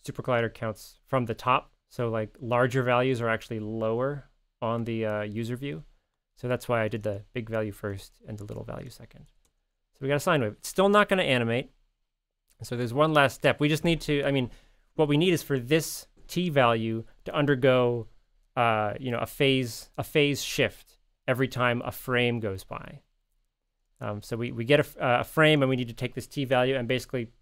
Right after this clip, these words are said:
shift it by one sixty-fourth of a cycle or something along those lines, so that next time it draws it, it actually starts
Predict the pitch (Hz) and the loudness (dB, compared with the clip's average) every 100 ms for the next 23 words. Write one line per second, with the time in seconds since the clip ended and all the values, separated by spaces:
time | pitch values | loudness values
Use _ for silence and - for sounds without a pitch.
0 | - - _ - - 151 - 123 131 117 | -20 -20 _ -8 -2 -2 -2 -4 0 0
1 | 113 127 127 120 - 143 - 127 - 127 | 2 2 2 -2 -4 -4 -4 -8 -2 0
2 | 123 120 107 - 123 117 107 107 - _ | 0 -2 -8 -2 -2 0 -4 -6 -12 _
3 | _ _ _ _ _ _ - 117 143 120 | _ _ _ _ _ _ -4 0 2 2
4 | 123 113 113 110 120 156 143 123 117 - | 2 2 0 -2 0 4 4 2 -2 -8
5 | - _ - 135 120 143 - 139 120 117 | -20 _ -2 0 2 0 0 -2 -2 2
6 | 160 185 123 127 131 135 127 107 - 123 | 4 4 2 0 2 0 -2 -8 -2 0
7 | 113 - - | 0 -6 -20